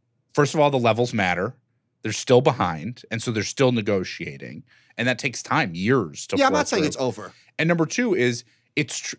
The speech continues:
Speaker 1: I, I think people are often confused about the labor market. Like, we had a labor market eighteen months ago that was, like, the equivalent of a labor market that was, like, a two percent unemployment rate. I mean, it was so hot,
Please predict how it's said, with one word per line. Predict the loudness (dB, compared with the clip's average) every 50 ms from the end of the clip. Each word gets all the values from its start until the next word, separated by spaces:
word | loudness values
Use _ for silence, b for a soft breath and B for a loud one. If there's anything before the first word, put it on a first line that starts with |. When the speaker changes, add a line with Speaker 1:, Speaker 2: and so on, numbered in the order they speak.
| _
Speaker 1:
I, | -4 -4 -2 0
I | 0 0
think | 2 2 0 -2 -4 -8 -14 -4
people | -2 0 2 4 4
are | 6 6 6
often | 4 4 2 -2 -6
confused | -6 -8 -6 -4 -4 -4 -2
about | -2 -4 -4 -2
the | -2
labor | -2 -2 -2 -2 -2
market. | -2 -2 -2 -2 -4 -6 -4 -4
Like, | -4 -4 -4 -6 _ _ _ _ _
we | -2 0 2
had | 4 6
a | 6
labor | 6 4 4 4 4
market | 4 4 4 4 2 2 0 -2 -2 -6 _ _ _ -6
eighteen | -6 -6 -4 -4 -2 0
months | 0 -2 -2 -2
ago | -2 2 4 4 6 4 2 -2 b b b b b _
that | 0 2
was, | 2 2 0 0
like, | -2 0
the | 0 0
equivalent | -2 -2 2 2 2 2 4 2 2 2 0
of | 0
a | -2
labor | -2 -2 0 0 0
market | 0 0 0 0 -2 -6 -6
that | -6
was, | -6 -4 -4
like, | -4 -4 -2
a | -4
two | -2 -2 -2 -2
percent | -2 -4 -4 -4 -2 -2 -2
unemployment | -2 -4 -6 -6 -6 -6 -4 -4 -6 -8 -8
rate. | -10 -6 -4
I |
mean, | -4 -2
it | -2
was | -4 -6 -6
so | -4 -2 0 0 0 0
hot, | 0 0 0 0 0 -2 -6 -12